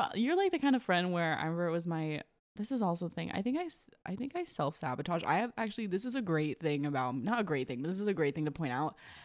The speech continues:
Anytime I've ever, like, started to date someone where I wanna do something either for, like, a bit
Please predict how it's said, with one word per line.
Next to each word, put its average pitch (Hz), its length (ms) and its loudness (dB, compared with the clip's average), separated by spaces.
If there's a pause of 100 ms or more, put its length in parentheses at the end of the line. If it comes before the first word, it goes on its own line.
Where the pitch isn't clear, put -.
(540)
Anytime 254 640 4
I've 233 140 0
ever, 180 400 -2
like, 180 380 -2 (380)
started 151 600 0
to 165 80 -8
date 143 240 -2
someone 175 320 -2
where 165 100 2
I 156 80 0
wanna 156 240 0
do 156 180 -2
something 156 440 -2
either 151 320 -2
for, 160 180 -6
like, 147 300 -6 (520)
a 170 80 0
bit 156 380 -4